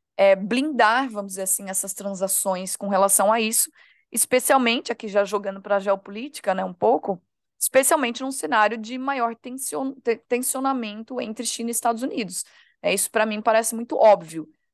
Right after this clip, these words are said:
de acontecer. Agora, tem que partir da gente o que a segurança alimentar significa para o Brasil,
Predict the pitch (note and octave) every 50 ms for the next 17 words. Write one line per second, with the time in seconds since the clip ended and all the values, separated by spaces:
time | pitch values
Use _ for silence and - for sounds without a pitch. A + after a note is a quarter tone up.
0 | _ _ _ E3+ G3 F#3+ - G3+ G3 F#3+ G3+ G3 - - - F#3 D#3+ D#3 G3 _
1 | _ _ _ _ _ _ _ _ _ - A3 G3+ G3+ G3 F#3+ F#3+ F#3+ F#3+ F#3 F#3
2 | - F#3+ F#3+ F#3+ - - G#3+ A3 G#3 - A#3 A3 G3+ G#3+ A3 G3+ F#3 G3+ G3+ G#3
3 | A3 B3 - - C#4 - - G#3+ - - - - A#3 B3 C#4 - - A#3+ B3+ -
4 | - A#3 A3 A3+ A3 A3 A3+ - - A3 A3 A3 G#3 G#3 G3+ _ G3 F#3+ G3+ A#3
5 | B3+ - _ _ _ _ _ _ _ - - B3+ G#3+ G3+ A#3 A#3 A#3 - - A#3+
6 | - B3 - _ - A3 A3+ A#3+ B3 C4+ C#4 B3 B3 C4 D4 D#4 B3+ A#3 B3 A3
7 | G3+ G3 -